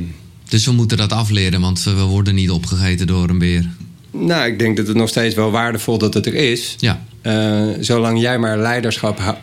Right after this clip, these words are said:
Speaker 2: houdt over dat deel en dat die reflex geen leiderschap krijgt over jou.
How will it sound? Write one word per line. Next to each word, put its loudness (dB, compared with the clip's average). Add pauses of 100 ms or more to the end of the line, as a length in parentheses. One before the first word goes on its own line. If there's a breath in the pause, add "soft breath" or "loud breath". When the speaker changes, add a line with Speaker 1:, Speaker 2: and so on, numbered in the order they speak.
Speaker 2:
houdt -2
over 0
dat -2
deel 0
en 0
dat 0
die 2
reflex -2
geen 0
leiderschap -2
krijgt -4
over -4
jou. -2